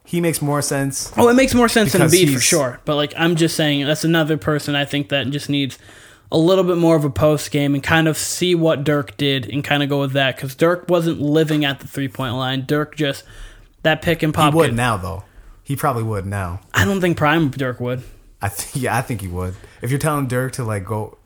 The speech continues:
Speaker 1: out there and shoot eight threes a game as opposed to three or four, I think he absolutely does. And then crunch times where you see him take 'em to the post.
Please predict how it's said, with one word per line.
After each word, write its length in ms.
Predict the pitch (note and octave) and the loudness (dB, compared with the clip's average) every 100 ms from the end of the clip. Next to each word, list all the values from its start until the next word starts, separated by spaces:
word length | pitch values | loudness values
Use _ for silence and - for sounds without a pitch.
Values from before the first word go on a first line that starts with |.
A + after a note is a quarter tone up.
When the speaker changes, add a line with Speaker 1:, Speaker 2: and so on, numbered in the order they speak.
| - | -8
Speaker 1:
out 160 | A#2 | -6
there 100 | A#2 | -4
and 100 | A2+ G#2 | -6 -6
shoot 260 | A2+ G2+ - | -8 -10 -8
eight 200 | G#2+ G#2 | -10 -8
threes 220 | G#2+ G2 | -8 -6
a 60 | |
game 280 | F2+ G2 G#2 | -6 -6 -4
as 140 | F#2+ F#2 | -6 -8
opposed 340 | G2+ F#2+ F#2+ | -8 -10 -10
to 60 | F2+ | -12
three 200 | G2 F2+ | -8 -10
or 40 | |
four, 400 | F2 G2+ G2+ G#2 - _ _ - | -10 -10 -8 -8 -12 _ _ -14
I 100 | G2 | -8
think 180 | G#2+ | -6
he 80 | F#2 | -4
absolutely 480 | F#2 F2 F2+ F#2 G2+ | -4 -6 -10 -12 -12
does. 280 | F#2+ G2 - | -14 -12 -8
And 120 | G#2 | -6
then 220 | G#2 F#2+ - - - | -4 -6 -10 -20 -16
crunch 340 | - C3 A#2 | -4 -4 -4
times 240 | - F#2 F2 | -6 -8 -6
where 80 | F2+ | -6
you 60 | |
see 180 | F2+ F#2+ | -8 -10
him 120 | F2+ | -10
take 240 | F2+ F2 F2 | -10 -10 -10
'em 120 | E2+ | -12
to 40 | E2+ | -12
the 80 | |
post. 500 | F2+ - - - - | -14 -14 -14 -14 -18